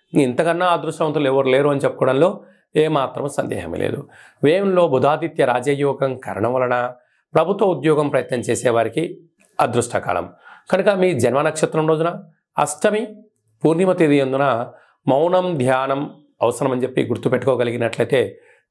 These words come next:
చాలా యోగదాయకం. డాక్టర్లు, చేతి వృత్తులు, మెడికల్ వ్యాపారాలు, స్వయం వృత్తులు, హోటల్ వ్యాపారాలు, వస్త్ర వ్యాపారాలు చేసే సువర్ణకారిత వ్యాపారస్తులకు కూడా ఎంతో జాగ్రత్తగా ఉండడం వల్ల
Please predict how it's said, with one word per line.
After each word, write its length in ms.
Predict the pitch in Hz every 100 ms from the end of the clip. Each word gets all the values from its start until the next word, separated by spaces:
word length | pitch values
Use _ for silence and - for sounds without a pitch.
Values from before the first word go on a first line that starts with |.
| -
చాలా 140 | 123
యోగదాయకం. 680 | 110 90 87 85 82 80 98 - _ _ _ -
డాక్టర్లు, 640 | 127 110 - 139 139 143 - -
చేతి 160 | 120 139
వృత్తులు, 500 | 127 120 131 135 -
మెడికల్ 360 | 120 120 - 123
వ్యాపారాలు, 680 | 120 123 131 127 127 131 - _ _
స్వయం 340 | - 135 131
వృత్తులు, 480 | 135 131 139 135 135 - _
హోటల్ 280 | 143 139 139
వ్యాపారాలు, 760 | 113 120 123 127 127 127 127 127 _ _ -
వస్త్ర 260 | 139 185 156
వ్యాపారాలు 680 | 139 131 135 131 131 -
చేసే 200 | 123 147 - - _
సువర్ణకారిత 760 | - 143 143 160 165 160 156 156
వ్యాపారస్తులకు 880 | 135 131 127 131 123 123 120 127 110
కూడా 380 | 135 147 120 120 _ _ _ -
ఎంతో 300 | 143 180 165
జాగ్రత్తగా 560 | 120 127 139 143 131 135
ఉండడం 260 | 127 123
వల్ల 300 | 120 117 110